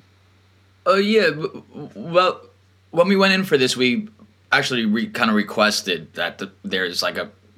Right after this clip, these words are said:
like, that the producer is very hands-on.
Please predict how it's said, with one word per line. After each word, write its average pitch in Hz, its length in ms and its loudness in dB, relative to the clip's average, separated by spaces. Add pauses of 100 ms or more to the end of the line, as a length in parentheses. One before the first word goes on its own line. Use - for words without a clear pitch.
like, 87 200 -6 (600)
that 90 160 -6
the 104 60 -8
producer 95 640 -4
is 87 540 -8 (720)
very 95 420 -2
hands-on. 85 680 -8